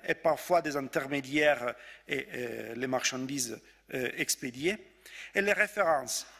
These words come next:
à la fois références bibliographiques et mentions d'archives, qui sourcent les contenus des notices documentaires.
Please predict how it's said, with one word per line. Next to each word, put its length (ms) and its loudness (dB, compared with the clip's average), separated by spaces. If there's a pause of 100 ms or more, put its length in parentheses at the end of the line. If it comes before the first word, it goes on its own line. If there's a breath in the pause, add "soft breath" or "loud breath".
(160)
à 80 4
la 140 6
fois 500 4
références 420 0
bibliographiques 840 0 (300)
et 80 2
mentions 360 2
d'archives, 600 0 (640 soft breath)
qui 240 -2
sourcent 480 2
les 260 2
contenus 560 -2 (320)
des 140 4
notices 320 -2
documentaires. 800 0